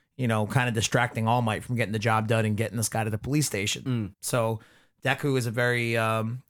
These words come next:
Speaker 1: a-, at least in that moment, he's kind of a fallible character. You know, he's beating himself up. He's very hard on himself. And you're right. He's one of the bravest people. The inner monologue that Deku has is very similar to the one that All Might has,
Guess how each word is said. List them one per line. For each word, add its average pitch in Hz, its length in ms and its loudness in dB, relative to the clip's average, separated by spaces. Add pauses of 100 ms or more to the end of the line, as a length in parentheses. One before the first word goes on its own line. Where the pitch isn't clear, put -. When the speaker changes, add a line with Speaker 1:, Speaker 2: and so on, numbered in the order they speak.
Speaker 1:
a-, 123 240 0
at 120 80 -2
least 135 260 0
in 120 80 0
that 120 180 2
moment, 120 300 0
he's 110 120 0
kind 113 160 0
of 104 60 0
a - 40 -6
fallible 104 400 0
character. 113 640 -2
You 110 60 -8
know, 107 100 -4
he's 107 100 -4
beating 92 260 -6
himself 104 380 -2
up. 107 160 -4
He's 107 140 -6
very 120 260 2
hard 147 280 4
on 113 80 -4
himself. - 500 -8 (560)
And 113 400 2 (560)
you're 123 120 0
right. 127 320 2
He's 123 260 0
one 131 160 2
of 131 60 2
the 127 60 0
bravest 127 440 0
people. 143 240 0
The 117 140 -2
inner 170 220 2
monologue 147 520 2
that 113 120 -2
Deku 143 360 2
has 147 440 2 (260)
is 107 160 -4
very 127 260 2
similar 147 320 2
to 139 60 0
the 131 60 2
one 127 160 2
that 110 100 2
All 120 140 4
Might 101 180 0
has, 85 400 -6